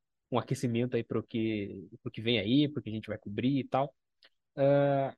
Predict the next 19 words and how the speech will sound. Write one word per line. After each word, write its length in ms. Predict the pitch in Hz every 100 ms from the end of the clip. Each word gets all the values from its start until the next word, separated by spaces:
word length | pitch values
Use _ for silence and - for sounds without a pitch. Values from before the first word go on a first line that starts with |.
| _
aproveita. 440 | 147 156 165 185 _ _ -
Eu, 200 | 165 196
particularmente, 600 | 185 170 147 131 117 127
dou 120 | 117
uma 40 |
nota 200 | 117 110
oito 280 | 107 151 151
pro 120 | -
filme, 280 | - 160 190 - _ _ _
mas 280 | 123 120 113 - -
acho 240 | 123 -
lindo, 320 | 135 160 180 180 _
acho 260 | 117 113 -
que 680 | - 117 117 113 110 107 117 131 117
vale 160 | 120
a 40 | 120
pena 200 | 120 117
assistir, 340 | 110 - 113
sim. 340 | - 123 143